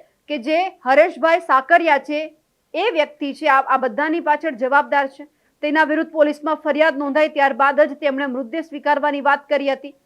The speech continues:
પરિવારજનોએ વધુમાં એવા પણ આક્ષેપ કર્યા છે કે બરવાડા પોલીસ છે ફરિયાદ નોંધવામાં ઉદાસીન રહી છે. ભાવનગર સરકારી હોસ્પિટલમાં આવેલ પોલીસ સ્ટેશનમાં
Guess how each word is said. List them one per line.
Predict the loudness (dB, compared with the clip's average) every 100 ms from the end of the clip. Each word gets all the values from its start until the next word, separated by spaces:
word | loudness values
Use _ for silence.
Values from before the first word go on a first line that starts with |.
| _ _
પરિવારજનોએ | -2 2 4 4 2 -4 -4
વધુમાં | -4 -4 -2 -2 0
એવા | 0
પણ | 0 0
આક્ષેપ | 0 -2 -8 -4
કર્યા | -2 0 -2
છે | -4
કે | -8
બરવાડા | -6 -2 0 2 2
પોલીસ | 0 -6 -6 -6 -8
છે |
ફરિયાદ | -6 -4 2 2 2
નોંધવામાં | -6 -4 -4 -4
ઉદાસીન | -2 0 0 -2 -6
રહી | -6 -8
છે. | -12 -18 -18 _ _ _
ભાવનગર | 0 2 2 0 -2
સરકારી | 0 -2 0 0 0
હોસ્પિટલમાં | -4 -6 -4 -4 4 4
આવેલ | 4 2
પોલીસ | 0 -6 -6
સ્ટેશનમાં | -8 -6 -6 -2 0 0